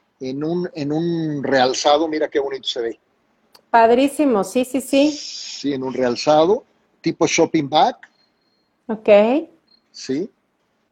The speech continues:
Speaker 2: Que
Speaker 1: Ese
Speaker 2: también te
Speaker 1: también está.
Speaker 2: combina perfectamente con todo y lo puedes usar como, yo siento así como un, una onda más relajada, pero también una onda más de, de noche, más, más formal. O sea, puede ser,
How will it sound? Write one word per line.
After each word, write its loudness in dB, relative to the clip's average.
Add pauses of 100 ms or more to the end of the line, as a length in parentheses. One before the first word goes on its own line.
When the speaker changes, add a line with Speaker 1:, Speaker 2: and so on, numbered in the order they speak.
(140)
Speaker 2:
Que -8
Speaker 1:
Ese 2
Speaker 2:
también 2
te 4
Speaker 1:
también -
está. 0
Speaker 2:
combina 2
perfectamente 2
con 2
todo 8
y 4
lo 6
puedes 6
usar 2
como, 2 (320)
yo 0
siento 6
así 4
como 6
un, 4
una 6
onda 6
más 0
relajada, 6
pero 4
también 2
una 6
onda 6
más 2
de, 6
de 8
noche, 4
más, 2
más 2
formal. 4
O 8
sea, 2
puede 8
ser, 2